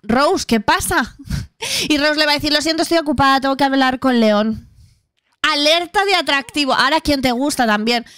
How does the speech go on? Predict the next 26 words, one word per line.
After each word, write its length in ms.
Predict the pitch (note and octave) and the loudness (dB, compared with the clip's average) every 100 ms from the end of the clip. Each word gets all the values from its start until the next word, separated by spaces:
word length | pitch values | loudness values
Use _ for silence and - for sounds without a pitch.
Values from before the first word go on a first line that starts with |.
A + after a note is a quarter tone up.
| - - | -20 -10
También 320 | - B3 A#3+ | -4 0 0
te 100 | A3+ | 0
gusta 320 | A#3 A#3 - A#3+ | 0 -2 0 0
León, 400 | C4 B3+ A3 G#3+ | 2 2 2 0
hija. 280 | G3+ A3 - | 0 0 2
Bueno, 360 | G3+ F#3 F3 | 2 2 2
Rose, 400 | F#3 G3 G#3 A3 - | 2 2 0 -2 -6
Rose 400 | A3 C#4+ C4+ A#3+ | -4 -2 2 0
está, 500 | - B3+ C4 B3+ - | 0 0 2 0 0
está 320 | B3+ A#3+ D4+ | -2 0 -2
con 180 | C#4+ E4 | 0 -2
un 140 | E4+ D#4+ | -2 -6
fulgor 500 | - D4+ C4+ C#4 C#4+ | -4 -2 0 2 0
uterino 520 | - B3+ C4 C4 D4 | -2 -2 0 0 0
que 100 | C#4 | 0
no 60 | A#3+ | -2
os 80 | D#3+ | -2
cuento. 360 | - F3 E3+ | -2 -2 0
<laughs> 440 | - - G#4+ - - | -2 0 -2 -4 -6
Ahora 300 | - - D#4+ | -4 -2 -4
mismo. 420 | D#4 F#4+ _ C#5+ D5 - - E5+ - - - _ | -2 -4 _ -10 -10 -10 -14 -14 -14 -18 -20 _
Rose 340 | G4 A4+ G#4+ A4+ | 2 2 2 0
está 160 | - G#4+ | 2 0
viviendo 520 | G#4+ G4+ G4 A4 G#4+ A#4 | 2 2 2 0 0 0
su, 200 | B4 G4 G4+ A#4 B4 B4 - | 2 4 6 6 4 2 0
eh, 640 | F4+ E4 F4 D4+ D4 C4+ | 2 4 4 4 4 2